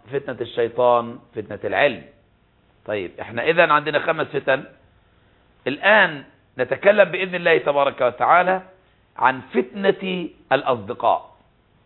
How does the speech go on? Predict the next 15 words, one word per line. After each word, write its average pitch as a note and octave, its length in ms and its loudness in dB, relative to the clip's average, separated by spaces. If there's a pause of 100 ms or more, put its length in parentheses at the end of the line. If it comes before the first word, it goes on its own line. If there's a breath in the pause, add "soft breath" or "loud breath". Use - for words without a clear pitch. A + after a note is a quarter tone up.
(760)
السورة A3+ 280 2
دي G3 120 2
عجيبة، F3 520 2 (1600)
بتبين E3 360 4
لك A3 200 0
إن F3 160 -6
في A3+ 360 -2 (360)
صداقات D3+ 840 4 (680)
بين C#3+ 600 2 (800)
المؤمنين D3+ 760 0
بعضهم C#3+ 460 2
وبعض، A2 360 -2 (2250)
صداقة G#3 500 6
بين F3 220 -2
مؤمن F3 500 -6